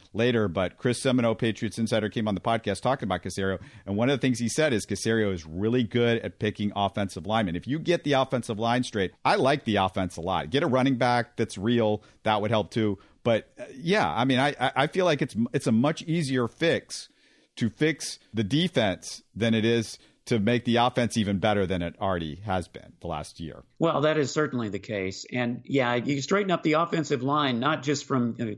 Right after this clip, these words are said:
Speaker 2: preventing sacks for Deshaun, but getting a running game that can set up the passing game and then let Deshaun do his magic,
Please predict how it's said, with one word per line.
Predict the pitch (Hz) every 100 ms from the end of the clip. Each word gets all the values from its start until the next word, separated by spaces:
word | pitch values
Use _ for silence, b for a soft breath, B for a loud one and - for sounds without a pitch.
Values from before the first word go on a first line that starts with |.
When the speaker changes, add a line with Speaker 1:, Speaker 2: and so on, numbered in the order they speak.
| -
Speaker 2:
preventing | - 127 139 113
sacks | - 143 143
for | -
Deshaun, | 117 110 143 139 120 107 b b b b -
but | 160 139
getting | 185 185
a | 151
running | 165 196
game | 143 127 123 120 -
that | 139
can | 143
set | 127 156
up | 160 -
the |
passing | - 139 131 127
game | 123 131
and | 120
then | 117
let | 127 156
Deshaun | 123 - 131 120
do | 123
his | 107
magic, | 127 147 139 117